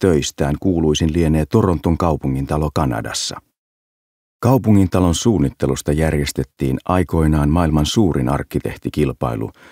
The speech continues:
johon lähetettyjen yli viidensadan ehdotuksen joukosta voittajaksi nousi Revelin suunnitelma.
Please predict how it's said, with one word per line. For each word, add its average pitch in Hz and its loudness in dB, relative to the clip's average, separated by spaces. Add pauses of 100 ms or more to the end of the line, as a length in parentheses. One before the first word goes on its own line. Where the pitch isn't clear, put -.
(420)
johon 95 4
lähetettyjen 76 0
yli 85 4
viidensadan 67 0
ehdotuksen 76 -2
joukosta 69 0 (400)
voittajaksi 71 0
nousi 95 0
Revelin 76 2
suunnitelma. 55 -4